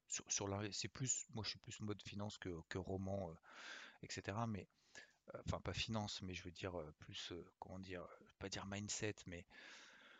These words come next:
euh, concret, j'ai envie de dire application concrète, que, que vraiment philosophie ou quoi que ce soit, ou même d'ailleurs des, des romans un peu machin, mais d'ailleurs peut-être que je devrais, peut-être que ça va changer.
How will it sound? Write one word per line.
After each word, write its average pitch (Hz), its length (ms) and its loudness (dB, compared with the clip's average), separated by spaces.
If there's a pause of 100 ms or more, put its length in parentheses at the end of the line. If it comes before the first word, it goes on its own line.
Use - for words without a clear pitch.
(520)
euh, 95 840 0
concret, 117 440 6
j'ai 98 120 4
envie 95 120 0
de 92 40 -2
dire 92 120 0
application 101 540 0
concrète, - 600 -2 (100)
que, 85 800 0
que 98 120 0
vraiment 95 340 4
philosophie 98 840 2
ou 87 440 -4
quoi 95 120 0
que - 80 -6
ce 95 100 -4
soit, 120 440 4
ou 101 160 0
même 101 240 4
d'ailleurs 95 300 4
des, 87 220 -2
des 92 120 -2
romans 95 460 2
un 90 40 -4
peu 95 280 0
machin, 92 400 0
mais 85 320 -2
d'ailleurs 92 240 -2
peut-être - 320 -6
que 107 100 -2
je 95 100 -2
devrais, 95 320 -2
peut-être - 280 -8
que - 120 -6
ça - 120 0
va 90 100 -2
changer. 98 340 -4